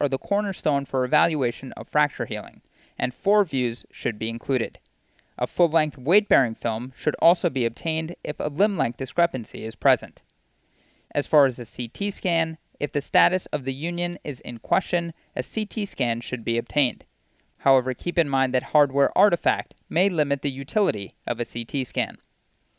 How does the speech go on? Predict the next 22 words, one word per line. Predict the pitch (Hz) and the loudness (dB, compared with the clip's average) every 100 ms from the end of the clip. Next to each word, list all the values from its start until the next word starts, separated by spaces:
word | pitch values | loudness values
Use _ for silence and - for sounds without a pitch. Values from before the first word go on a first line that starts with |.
| _ _ _ _ - | _ _ _ _ -4
As | 151 | -2
far | - 180 | 4 4
as | 170 | 4
the | - | 2
treatment | 147 - 247 208 180 - | -2 -2 -2 0 -2 0
of | 160 | 0
non-unions, | 156 156 156 160 160 156 - - | 2 2 0 -2 -2 -4 -6 -8
this | 139 | -8
can | - 139 | -4 -4
be | 143 | -2
non-operative | 151 190 156 110 - 113 113 - | 0 0 0 0 -2 -4 -4 -2
or | 131 | 0
operative. | - 135 127 107 - _ _ _ _ _ | 2 0 0 -6 -8 _ _ _ _ _
Non-operative | - 139 143 131 131 131 | 0 4 4 4 0 -2
management | 123 127 127 - 131 | 0 0 -2 -6 -8
includes | - 131 - 127 - | -8 -12 -8 -8 -4
fracture | - 160 - 143 | 2 2 2 -2
brace | 127 120 - | 0 0 -2
immobilization | 120 113 113 113 151 156 156 151 - _ _ _ | -4 -4 -4 -2 0 0 -2 -6 -10 _ _ _
and | - 147 - | -6 -2 2
bone | 180 196 | 2 2
stimulators. | - 127 117 104 - - - | -2 -2 -2 -4 -6 -12 -18